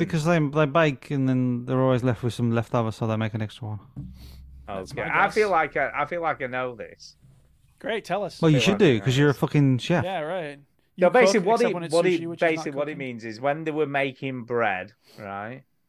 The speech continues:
Speaker 3: Uh, because they were, like, into Satan worship, like the bread makers, the bakers, uh, they would make an extra one, so they got the number thirteen, which is obviously associated with bad luck.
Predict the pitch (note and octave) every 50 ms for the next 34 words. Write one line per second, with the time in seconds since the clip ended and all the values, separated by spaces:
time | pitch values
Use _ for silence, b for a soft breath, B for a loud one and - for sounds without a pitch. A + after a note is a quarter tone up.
0 | _ _ _ _ _ _ _ _ _ _ - C3 C3 C3+ B2 D3+ C#3+ - - G3
1 | G#3 F#3+ D#3+ D#3+ F3+ E3+ D#3+ E3 D#3+ D3+ D#3 D3 C#3+ C#3+ - E3 D3+ D3+ C#3+ -
2 | - D3 C3 - - - C3+ C#3+ C#3 C3+ - - C3 A#2 A2+ G#2 A2 G#2 G2+ G2
3 | F#2 - - F#2 F2+ G#2 - _ _ _ _ _ _ _ _ _ _ - _ _
4 | _ _ _ _ _ _ A2+ G#2+ G#2+ G#2+ G#2+ G2 A2+ G#2+ G2+ F#2+ G2 F#2+ F#2+ F#2
5 | - - F#2 F#2+ - - G#2 G#2 G2 F#2+ F#2 - G2 F#2 G2 - - B B B
6 | B B B B B B _ _ _ B2 B2 C3 C3 C3+ B2 E3+ F3+ F3+ E3+ F3
7 | E3 C#3+ E3+ E3 E3 D#3 E3 F3 E3 F3 E3 - F3+ E3 C#3 - D#3+ C#3+ C3+ C3+
8 | C#3 D3+ C#3 D3 C#3+ C#3+ D3+ D3 C3+ C#3 B2+ - _ - D3+ C#3 C3+ B2+ B2+ -
9 | D#3 D3+ C3+ A#2 A#2 G#2+ - - A#2+ C3+ C3 A2+ - - C3+ B2 A#2 - - C#3+
10 | B2+ B2 - C#3 A#2+ A#2 A2+ - C#3+ B2+ B2 G#2+ - A#2+ G#2+ A#2 A2 A#2 A2+ C3+
11 | C#3 A2+ G2 - _ -